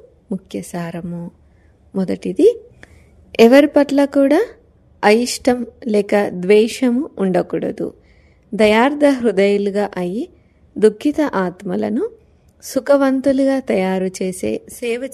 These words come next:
చేయాలి. తండ్రి సమానంగా మాస్టర్ ప్రేమ సాగరులుగా కావాలి. రెండవది,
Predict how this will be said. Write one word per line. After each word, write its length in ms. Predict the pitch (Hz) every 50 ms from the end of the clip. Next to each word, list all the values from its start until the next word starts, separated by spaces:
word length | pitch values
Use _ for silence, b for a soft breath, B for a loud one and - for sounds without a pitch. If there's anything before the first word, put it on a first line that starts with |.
| -
చేయాలి. 480 | - 214 185 185 170 170 170 175 170 180 b b b b b b b b b b b _
తండ్రి 360 | - 254 247 262 294 330 339 320
సమానంగా 880 | - - 208 196 190 190 196 190 185 185 180 180 185 185 196 196 185 - _ _ _ -
మాస్టర్ 480 | 208 226 233 247 247 - - - 254 254
ప్రేమ 440 | 254 - - 196 190 208 226 254 262
సాగరులుగా 800 | 247 - 214 185 180 170 170 180 180 180 180 180 175 233 294
కావాలి. 680 | 359 - - 214 180 165 180 175 175 170 170 170 165 - - _ _ _ _ _ _ _ _ _ _ _ _ _ _ _ _ _ _ _ _ -
రెండవది, 640 | 190 190 196 190 180 175 175 175 185 208 302 415 403